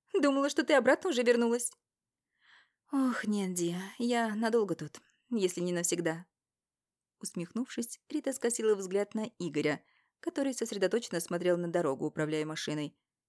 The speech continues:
Она посмотрела в окно. Дождь разошелся, щедро поливал улицу и струился по стеклам.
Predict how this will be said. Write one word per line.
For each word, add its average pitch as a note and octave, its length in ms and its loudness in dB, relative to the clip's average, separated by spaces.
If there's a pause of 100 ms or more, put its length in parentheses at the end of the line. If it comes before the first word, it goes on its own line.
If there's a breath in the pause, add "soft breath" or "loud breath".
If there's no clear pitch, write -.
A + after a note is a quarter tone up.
(140)
Она G#3+ 320 -4
посмотрела F#3 500 0
в F3+ 60 -4
окно. D#3 340 -6 (540)
Дождь B3 260 -2
разошелся, A#3 760 -2
щедро E3+ 340 0
поливал E3+ 440 0
улицу G#3 360 -2
и D#3 60 0
струился D#3+ 440 -2
по E3 140 -2
стеклам. D3+ 480 -2